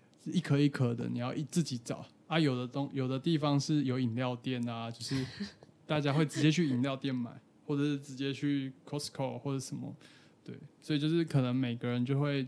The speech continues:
Speaker 1: 选择不同的地方去吃他的糖果，这种感觉。对，对，对。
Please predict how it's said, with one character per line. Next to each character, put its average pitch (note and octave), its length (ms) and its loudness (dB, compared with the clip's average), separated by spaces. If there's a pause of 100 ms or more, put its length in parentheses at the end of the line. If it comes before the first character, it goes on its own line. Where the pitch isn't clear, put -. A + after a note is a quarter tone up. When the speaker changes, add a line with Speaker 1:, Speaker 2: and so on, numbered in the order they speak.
(120)
Speaker 1:
选 A#2+ 320 -8
择 A#2+ 140 -4
不 C#3 120 -2
同 B2 240 0
的 A2+ 240 -4 (300)
地 C3 140 2
方 B2 180 -2
去 B2+ 180 0
吃 C3+ 300 0
他 - 180 -4
的 C#3 120 2
糖 - 200 -10 (120)
果， B2+ 180 -6 (380)
这 - 80 -12
种 A#2+ 120 -2
感 B2 240 -6
觉。 - 120 -18 (540)
对， G2+ 120 -10
对， - 180 -8
对。 - 160 -10